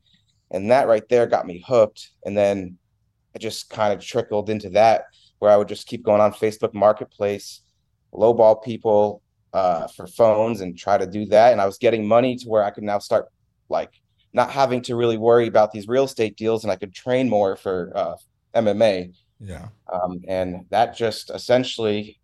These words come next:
Speaker 1: led into me taking the skills I knew from Facebook ads, from, like, doing drop, drop shipping and Shopify stores like that.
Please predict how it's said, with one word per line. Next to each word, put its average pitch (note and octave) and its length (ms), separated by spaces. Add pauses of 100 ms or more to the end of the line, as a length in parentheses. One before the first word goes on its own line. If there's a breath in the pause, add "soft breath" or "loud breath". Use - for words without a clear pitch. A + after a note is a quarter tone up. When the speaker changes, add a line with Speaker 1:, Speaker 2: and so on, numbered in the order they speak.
Speaker 1:
led A2 260
into A2 260
me A2 420
taking A#2 440
the G2 100
skills B2+ 680 (420)
I G2+ 180
knew A#2 380
from G2 280
Facebook A#2+ 500
ads, C3 300
from, G#2+ 180
like, F2+ 140 (120)
doing G#2 320 (300)
drop, A2 460
drop A2 240
shipping G#2+ 460
and F2 120
Shopify G#2 560
stores G#2 320
like F2+ 220
that. A#2+ 340